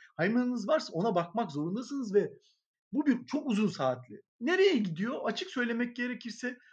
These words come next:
bu hal devam ederse bizim ülkemizde, bu Anadolu topraklarında tarım yapılamayacak. Ge-, ve gerçekten buraya doğru gidiyoruz. İkincisi de muhtemelen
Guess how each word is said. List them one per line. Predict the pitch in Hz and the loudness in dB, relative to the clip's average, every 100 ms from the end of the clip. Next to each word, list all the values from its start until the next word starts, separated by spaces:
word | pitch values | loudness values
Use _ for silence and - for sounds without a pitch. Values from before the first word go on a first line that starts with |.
| _ 156 | _ -6
bu | 254 294 | -2 4
hal | 254 226 160 | 6 6 6
devam | 180 220 247 208 | 4 4 2 2
ederse | 175 240 254 - 202 208 - - _ - | 2 2 0 0 0 0 -4 -20 _ -6
bizim | 190 277 240 - | -2 0 0 -2
ülkemizde, | 185 180 220 190 175 165 | -8 -4 -2 0 0 0
bu | 240 | 2
Anadolu | 220 208 247 | 2 2 0
topraklarında | - 202 185 185 185 170 160 160 208 214 - | 0 -2 2 0 0 -6 -4 2 2 0 -8
tarım | - 165 175 | 0 2 4
yapılamayacak. | 151 160 143 110 101 - - _ _ 120 | 0 -2 -4 -4 -8 -16 -20 _ _ 0
Ge-, | 170 | 4
ve | 214 | 4
gerçekten | 190 226 247 233 - 190 | 8 8 8 0 2 2
buraya | 165 151 147 | 4 2 2
doğru | 127 113 | -4 -6
gidiyoruz. | - 107 104 | -10 -14 -14
İkincisi | 160 - 277 262 254 | -10 -2 -2 -2 -4
de | 247 | 0
muhtemelen | 247 277 - 349 339 247 269 | 2 0 -2 -4 0 2 0